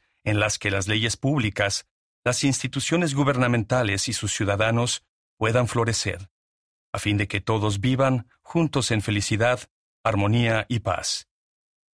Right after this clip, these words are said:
El elder Oaks también habló en cuanto a la libertad de culto en una reunión en Argentina. Véase Noticias de la Iglesia, Leona, enero de dos mil dieciséis,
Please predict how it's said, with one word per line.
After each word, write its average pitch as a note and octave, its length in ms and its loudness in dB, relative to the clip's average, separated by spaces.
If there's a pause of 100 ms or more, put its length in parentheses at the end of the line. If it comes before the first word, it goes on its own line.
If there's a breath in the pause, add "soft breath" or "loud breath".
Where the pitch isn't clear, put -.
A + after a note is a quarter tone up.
El B2+ 120 2
elder E3 220 2
Oaks G#2+ 320 0
también G#2+ 380 2
habló A2 420 0 (200 loud breath)
en A#2+ 140 0
cuanto A#2 640 0
a A2+ 40 2
la A2+ 120 2
libertad A2+ 420 0
de F#3 80 -2
culto B2+ 460 -2
en G#2 80 2
una A2+ 160 2
reunión G#2+ 360 2
en G#2 120 0
Argentina. G#2+ 680 -2 (600)
Véase G#2 640 0 (220 soft breath)
Noticias C3 520 -2
de C3 80 -2
la A2+ 80 2
Iglesia, B2+ 560 0 (280 soft breath)
Leona, A#2 680 0
enero A2+ 360 0
de A2 120 0
dos G#2 240 -2
mil A#2 180 0
dieciséis, G#2 640 -4